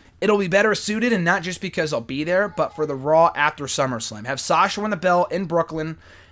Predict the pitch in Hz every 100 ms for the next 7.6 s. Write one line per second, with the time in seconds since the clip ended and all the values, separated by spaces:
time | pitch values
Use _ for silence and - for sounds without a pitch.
0 | - 143 156 151 143 156 151 143 131 202
1 | - 160 185 247 254 214 202 185 190 -
2 | 143 135 120 151 151 135 143 143 127 123
3 | - 123 220 220 - 135 123 117 - 117
4 | - - - - - 156 147 135 127 117
5 | 107 90 - - - - 156 165 143 156
6 | 156 151 147 156 147 143 143 123 123 -
7 | 123 113 165 175 180